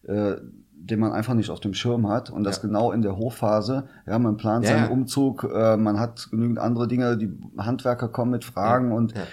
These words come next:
Speaker 1: man hat viele Aufgaben, dann kommt dann so ein Ding da rein,
Speaker 2: Ja.
Speaker 1: äh, so eine Unwegsamkeit.
Speaker 2: Ja, und vielleicht läuft man dann hinten raus auch noch aus der Festpreisbindung oder ähnliches, ne,
Speaker 1: Ja,
Speaker 2: was dann
Speaker 1: ein gutes Stichwort, ja.
Speaker 2: grad aktuell auch richtig teuer wird, weil man
Speaker 1: Ja.
Speaker 2: dann gleich zehn oder fünfzehn Prozent Preiserhöhung oder sowas nochmal
Speaker 1: Ja.
Speaker 2: bekommt,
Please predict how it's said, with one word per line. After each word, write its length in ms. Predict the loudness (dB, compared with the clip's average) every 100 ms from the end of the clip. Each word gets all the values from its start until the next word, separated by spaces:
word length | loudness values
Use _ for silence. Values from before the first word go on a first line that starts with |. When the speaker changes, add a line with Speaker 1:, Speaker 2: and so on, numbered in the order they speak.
| -16 -20 -4
Speaker 1:
man 140 | 0
hat 100 | 0
viele 240 | 4 4 4
Aufgaben, 520 | 2 2 2 4 4
dann 100 | 2
kommt 220 | 2 0
dann 100 | 2
so 100 | 2
ein 80 | 2
Ding 200 | 4 2
da 120 | 2
rein, 380 | 2 2 2 0 0
Speaker 2:
Ja. 280 | 0 0 -2
Speaker 1:
äh, 40 |
so 60 | -4
eine 100 | -2
Unwegsamkeit. 460 | 0 0 -2 -2
Speaker 2:
Ja, 60 | 0
und 120 | 2
vielleicht 220 | 2 4
läuft 220 | 2 0 0
man 80 |
dann 100 | -2
hinten 240 | 0 -2 -2
raus 300 | -2 -2 -2
auch 80 | -2
noch 140 | -2
aus 140 | -4
der 120 | -4 -4
Festpreisbindung 720 | -4 -2 -4 -2 -2 -2 -4
oder 180 | -4 -4
ähnliches, 560 | -4 -4 -6 -8 -4
ne, 80 | -2
Speaker 1:
Ja, 40 | -2
Speaker 2:
was 120 | -2
dann 120 | -4 -4
Speaker 1:
ein 40 |
gutes 220 | -4 -6
Stichwort, 480 | -4 -4 -2 -2 -2
ja. 60 | 0
Speaker 2:
grad 240 | 0 0
aktuell 520 | -6 -6 0 2 4
auch 220 | 4 2 0
richtig 320 | -4 -6 -8
teuer 300 | -8 -6 -6
wird, 180 | -6 -4
weil 80 |
man 120 | 0 0
Speaker 1:
Ja. 40 |
Speaker 2:
dann 100 | 0
gleich 440 | -2 -2 -4 -10 _ _ _ -6
zehn 400 | 0 2 2 2
oder 320 | 4 2 0 -8 _ -14 -8
fünfzehn 400 | -8 -6 -6 -4
Prozent 340 | -4 -4 -4
Preiserhöhung 580 | -4 -4 -4 -4 -4 -2
oder 160 | -4
sowas 260 | -4 -4 -6
nochmal 380 | -8 -4 -6 -6 -14 _ -20 -12
Speaker 1:
Ja. 220 | -6 -4
Speaker 2:
bekommt, 560 | -4 0 0 0 -6